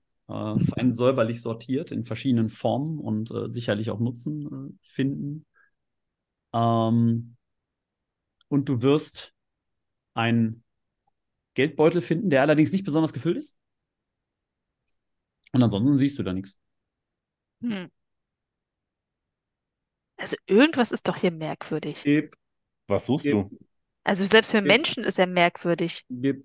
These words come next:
Speaker 3: Ja, er ist, äh, definitiv merkwürdig.
Speaker 2: Also seit er von diesem Drachen, also er ist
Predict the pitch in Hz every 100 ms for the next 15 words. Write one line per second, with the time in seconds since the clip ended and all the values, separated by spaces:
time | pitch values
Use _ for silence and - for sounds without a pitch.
0 | 95 95 92 95 90 - - 90 - 90
1 | 101 90 82 - 82 80 - - 233 226
2 | 254 - _ _ _ - - 240 277 254
3 | - - 247 233 226 226 - 220 214 226
4 | 220 226 247 -